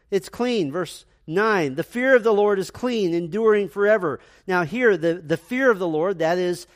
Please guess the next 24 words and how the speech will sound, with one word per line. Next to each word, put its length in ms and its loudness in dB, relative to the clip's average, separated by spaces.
that 200 0
is 120 -2
symbolic 500 -2
of 140 -4
the 80 -4
Word 260 -4
of 120 -6
God. 320 -2
How 140 -6
do 60 -4
we 100 -2
know 160 0
this? 220 -8
Because 440 -6
this 180 -6
is 120 -10
the 80 -8
context 580 -6
here. 280 -6
I 220 0
find 280 0
it 120 2
interesting 580 -4
that 340 -2